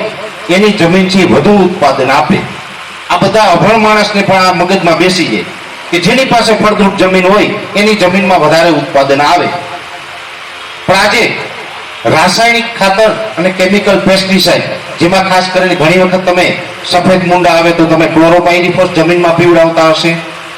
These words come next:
નિંદામણ માટે pendimethalin પીવડાવતા હશે, ઘણી વખત બીજા પણ અન્ય કેમિકલ દવા જે આવે છે તમે પાણીની સાથે પીવડાવો છો. આ જે દવાઓ પાણીની સાથે પીવડાવો છો એને કારણે જમીનમાં રહેલા સૂક્ષ્મ બેક્ટેરિયાઓ છે, જે આપણી મિત્ર જીવાત છે,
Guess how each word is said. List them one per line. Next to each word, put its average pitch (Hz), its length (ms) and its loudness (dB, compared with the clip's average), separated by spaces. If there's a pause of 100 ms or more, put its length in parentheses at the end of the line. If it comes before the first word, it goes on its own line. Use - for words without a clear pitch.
(140)
નિંદામણ 180 460 2
માટે 170 420 0
pendimethalin 185 760 2
પીવડાવતા 175 560 4
હશે, 160 280 -2 (540)
ઘણી 185 200 0
વખત 202 320 0 (520)
બીજા 208 240 2
પણ 214 140 2
અન્ય 202 280 2
કેમિકલ 190 440 0
દવા 180 280 2
જે 180 120 0
આવે 175 260 2
છે 185 140 -2
તમે 175 200 2
પાણીની 185 500 0
સાથે 170 300 0
પીવડાવો 180 460 2
છો. 104 220 -6 (420)
આ - 220 0
જે 214 80 2
દવાઓ 196 380 4
પાણીની 175 420 0
સાથે 156 340 0
પીવડાવો 170 460 4
છો 220 260 2 (300)
એને 185 220 2
કારણે 170 280 0
જમીનમાં 165 520 0
રહેલા 165 400 2 (540)
સૂક્ષ્મ 208 320 -2 (120)
બેક્ટેરિયાઓ 185 580 2
છે, 175 120 0
જે 160 120 0
આપણી 170 200 2
મિત્ર 175 360 2
જીવાત 175 420 2
છે, 147 200 0